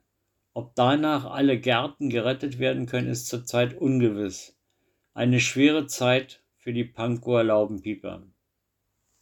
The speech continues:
Berliner Kinder essen am seltensten Fleisch. Berliner Kinder ernähren sich im bundesweiten Vergleich am häufigsten flexitarisch und vegetarisch.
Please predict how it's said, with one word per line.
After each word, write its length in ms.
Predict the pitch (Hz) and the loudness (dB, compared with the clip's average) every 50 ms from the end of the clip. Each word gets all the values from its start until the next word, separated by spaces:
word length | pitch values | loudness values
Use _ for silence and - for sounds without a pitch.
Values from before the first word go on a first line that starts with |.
| _ _ _ _ _ _ _ _ _ _ - - - _ _ _ _ _ _ _ _ _ _ - | _ _ _ _ _ _ _ _ _ _ -20 -20 -20 _ _ _ _ _ _ _ _ _ _ 0
Berliner 380 | 123 131 151 170 180 175 170 | 4 6 6 6 6 4 2
Kinder 440 | - - 151 147 160 156 151 143 127 | 0 0 0 0 2 2 2 2 2
essen 280 | 143 139 139 - 143 143 | 0 0 0 0 -2 -2
am 180 | 135 131 120 | 0 0 0
seltensten 800 | 110 120 120 135 143 139 - 147 147 135 127 - - - 143 123 | 2 2 4 4 2 0 -2 -4 -2 -2 -2 -4 -6 -6 -6 -6
Fleisch. 640 | 123 - 117 117 110 101 98 95 95 - - - - _ _ - | -4 -2 -2 0 0 0 0 -2 -6 -8 -12 -12 -16 _ _ -8
Berliner 320 | 123 131 135 143 143 139 | -6 -2 0 2 2 0
Kinder 340 | 139 - 143 160 156 156 143 | 0 0 -2 0 0 0 0
ernähren 520 | 131 127 123 123 123 131 139 143 135 127 | 0 0 0 0 2 2 2 2 0 0
sich 220 | 117 135 131 - 127 | 0 -2 -2 0 0
im 160 | 123 104 - | -2 -2 0
bundesweiten 640 | - 135 139 135 123 120 127 131 127 127 - 131 120 | 0 0 0 0 -2 -2 -2 -2 -2 -2 -4 -8 -6
Vergleich 600 | - 117 113 113 117 113 123 131 120 123 - _ _ _ _ _ _ _ _ - | -4 -4 -4 0 0 0 0 0 -2 -4 -8 _ _ _ _ _ _ _ _ -4
am 220 | 120 120 117 104 | -2 0 0 4
häufigsten 880 | 107 123 127 123 123 - 143 135 - - - - 127 123 123 123 123 - _ _ _ _ _ | 4 4 4 4 2 -2 -4 -4 -4 -6 -8 -4 -4 -4 -4 -4 -6 -12 _ _ _ _ _
flexitarisch 1600 | _ - - 127 131 135 - - - - - - 135 127 123 123 - - 113 117 127 139 131 104 101 104 127 127 - - - - _ _ _ _ _ _ _ _ _ - | _ -4 0 2 2 2 2 -2 -6 -6 -4 -4 -4 -4 -4 -6 -8 -6 -4 0 0 0 0 0 0 -2 0 0 -2 -2 -4 -6 _ _ _ _ _ _ _ _ _ -6
und 220 | 123 123 120 113 | -4 -4 0 4
vegetarisch. 880 | 120 123 127 120 120 - - - 98 98 92 92 92 90 - - - | 6 6 8 6 4 2 0 -2 -4 -4 -4 -4 -6 -8 -10 -14 -20